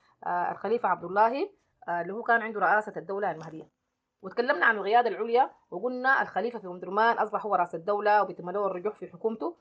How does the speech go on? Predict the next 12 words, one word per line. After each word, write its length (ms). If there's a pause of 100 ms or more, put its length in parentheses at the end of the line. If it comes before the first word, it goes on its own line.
(120)
تكلمنا 320
برضو 400
إنه، 420 (100)
آه، 260
قسمت 380
السلطات، 460 (180)
كان 200
الخليفة 520
هو 280
عنده 180
تنفيذ 320
الحكم، 400